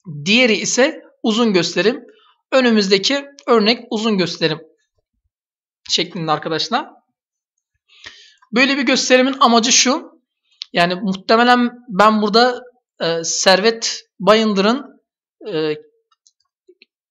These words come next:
çalışmasından bir metin bölümü aldığım için bu şekilde uzun gösterim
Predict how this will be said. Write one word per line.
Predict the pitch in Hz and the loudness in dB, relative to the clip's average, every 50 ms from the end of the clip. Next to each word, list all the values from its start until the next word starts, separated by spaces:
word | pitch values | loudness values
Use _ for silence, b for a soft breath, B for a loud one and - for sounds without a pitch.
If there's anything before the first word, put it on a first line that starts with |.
| _ _ - | _ _ -4
çalışmasından | - 202 202 185 - - - 196 190 190 - 196 196 214 240 254 233 202 180 | -2 0 2 2 2 2 2 0 0 0 0 0 2 2 2 2 0 -2 -2
bir | 214 | 0
metin | 214 208 202 202 - 240 240 233 220 226 185 | 2 2 2 0 0 -2 -2 -2 -2 -2 0
bölümü | 180 196 190 175 180 | 2 2 2 2 0
aldığım | - - 185 165 170 170 175 208 247 247 214 | 0 2 4 4 4 4 4 2 2 2 2
için | - - - 220 302 - - - _ _ _ _ _ - | 2 0 0 -2 -2 -8 -12 -20 _ _ _ _ _ -6
bu | 240 240 | -2 0
şekilde | - 247 220 - 220 190 | 2 2 2 0 0 -2
uzun | 190 196 208 185 220 240 220 | -2 -2 -2 -4 -2 0 2
gösterim | 214 190 180 - - 180 170 165 165 - | 2 2 2 0 0 0 0 0 -4 -8